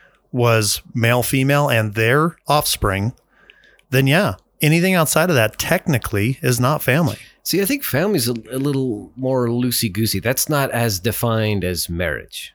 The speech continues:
Speaker 2: right? Like marriage, it's, it's crystal clear, right? Family is, it's more generic for,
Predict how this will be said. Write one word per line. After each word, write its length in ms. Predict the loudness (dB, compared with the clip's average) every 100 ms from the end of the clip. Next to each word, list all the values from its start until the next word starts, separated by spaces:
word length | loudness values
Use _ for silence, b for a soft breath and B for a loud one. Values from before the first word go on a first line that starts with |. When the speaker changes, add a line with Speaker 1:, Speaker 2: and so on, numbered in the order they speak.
| -4
Speaker 2:
right? 200 | -2 -2
Like 160 | -4
marriage, 360 | 0 0 0 -2
it's, 180 | -6 -6
it's 280 | -6 -8 -10 _ _ _ -6
crystal 260 | -6 -4
clear, 360 | -4 -4 -4 -8 -20 _ -8
right? 240 | -6 -6 _ _ b b b b b
Family 440 | -4 -2 0 0 0
is, 260 | 0 -4
it's 160 | -6 -4
more 460 | -2 0 0 0 -4
generic 600 | -4 -2 0 -2 -4 -10
for, 540 | -8 -6 -6 -8 -12